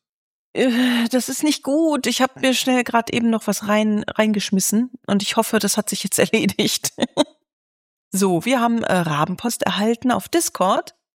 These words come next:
Turgon hat sich nämlich geärgert bei unserem letzten Kapitel, dass es in der Serie im Grunde genau anders herum gewesen war und Ned die Hinweise, sich nach der Reise vielleicht doch noch frisch machen zu wollen, brüsk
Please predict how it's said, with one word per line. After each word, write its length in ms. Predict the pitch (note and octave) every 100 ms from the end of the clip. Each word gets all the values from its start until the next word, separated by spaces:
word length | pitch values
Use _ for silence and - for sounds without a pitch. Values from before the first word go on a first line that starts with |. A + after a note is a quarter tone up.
| _ _ _ _ -
Turgon 480 | C#4 C#4+ G3+ F#3+
hat 140 | G3 -
sich 140 | F3+
nämlich 300 | F#3 F3 F3
geärgert 680 | - - D#3+ D#3+ F3+ B3 -
bei 160 | F3+ F3
unserem 360 | F#3+ F#3 F#3
letzten 320 | F3+ E3+ -
Kapitel, 480 | F#3+ F#3 - - C4 - _ _
dass 160 | - A#3+
es 100 | A#3+
in 120 | A#3
der 120 | G#3
Serie 520 | F3 A#3 D#4+ C#4 G3+ G3
im 140 | G#3
Grunde 260 | F#3+ A3+ A3+
genau 340 | G3+ G#3 C#4+
anders 420 | D#4+ D#4 C4+ - -
herum 320 | G3 G3 G3+
gewesen 460 | F#3+ F3+ F3 F3 - _
war 520 | F3+ E3+ F3 B3+ _ _ _ _ _
und 220 | - A3 -
Ned 340 | G#3+ C4+ -
die 80 | G#3
Hinweise, 640 | A3+ C4 A3 G3 G3 G#3
sich 240 | A#3 A3 -
nach 160 | G3+
der 180 | - F#3+
Reise 260 | F3+ G3+ G#3+
vielleicht 340 | G3+ F#3+ -
doch 120 | C#4
noch 160 | C4+ G3
frisch 280 | - D#4+ -
machen 240 | F#3+ F3
zu 120 | F3
wollen, 340 | F3 F3 G3 B3+ _ _ _
brüsk 480 | - C4+ D4+ - -